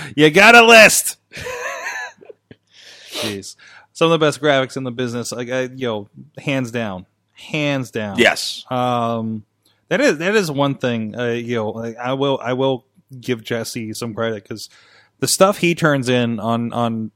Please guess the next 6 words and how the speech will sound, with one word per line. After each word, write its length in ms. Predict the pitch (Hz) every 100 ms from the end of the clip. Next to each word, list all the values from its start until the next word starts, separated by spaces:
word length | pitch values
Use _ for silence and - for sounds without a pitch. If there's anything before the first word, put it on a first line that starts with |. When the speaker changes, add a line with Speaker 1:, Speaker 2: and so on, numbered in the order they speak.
| _
Speaker 1:
uh, 380 | 117 110 107 104
posters 600 | - 127 - 147 135 - _ _ _ _
are, 80 | 123
like, 140 | 151
the 60 | 156
cleanest. 680 | - - 139 113 - -